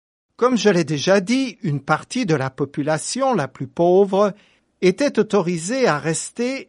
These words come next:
et un certain nombre d'Israélites trouva refuge en Juda chez leurs frères du Sud. Pour cette dernière raison, aucune des douze tribus originelles d'Israël n'a disparu dans sa totalité,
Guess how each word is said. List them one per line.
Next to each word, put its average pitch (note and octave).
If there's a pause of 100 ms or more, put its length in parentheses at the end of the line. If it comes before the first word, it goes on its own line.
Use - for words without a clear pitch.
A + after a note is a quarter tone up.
et E3
un E3+
certain F3+
nombre D#3
d'Israélites E3+
trouva A#3+
refuge G3+
en C#3+
Juda B2+
chez E3
leurs B2+
frères A#3
du C#3+
Sud. C3+ (460)
Pour G#3+
cette C#3+
dernière C#3+
raison, C4 (320)
aucune A3+
des E3+
douze A#3+
tribus A3
originelles E3
d'Israël D3
n'a C#3
disparu F3+
dans D#3+
sa C#3+
totalité, F#3+